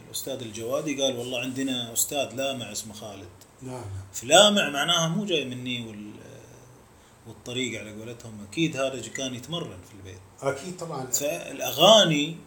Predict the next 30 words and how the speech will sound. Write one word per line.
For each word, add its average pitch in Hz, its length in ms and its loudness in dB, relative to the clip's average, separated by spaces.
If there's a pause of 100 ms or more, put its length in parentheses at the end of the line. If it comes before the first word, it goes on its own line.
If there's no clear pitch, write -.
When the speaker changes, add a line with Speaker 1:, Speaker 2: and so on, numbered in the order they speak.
(420)
Speaker 1:
اللي 123 160 -10
تسمعها 123 400 0
من 117 160 -10
حسن 113 320 0
خيوكة 143 580 -4
ولا 101 360 -10 (760)
من 131 140 -4
غيره 143 420 8
مثلا، 104 360 -12 (200)
وجميل 110 320 -10
بشير 117 520 -8 (760)
والأشياء - 360 -4
المصرية 113 600 -8
والتركية 104 540 -14
وهذا، 127 460 -10
وتقلدها 143 760 -4
وتت-، - 380 -14 (160)
وتتابعها 139 580 4
Speaker 2:
هي 151 100 12
Speaker 1:
وتدوزن 190 380 8
Speaker 2:
لا، 170 60 -2
Speaker 1:
معاها. 170 480 0
Speaker 2:
هي 170 160 8
تمرين 151 420 2
هاي - 220 -6
طبعا. - 220 2
Speaker 1:
إيه. 165 220 6 (120)
Speaker 2:
هي 131 160 0
تمرين. 120 460 -8 (240)
Speaker 1:
نعم. 120 240 -8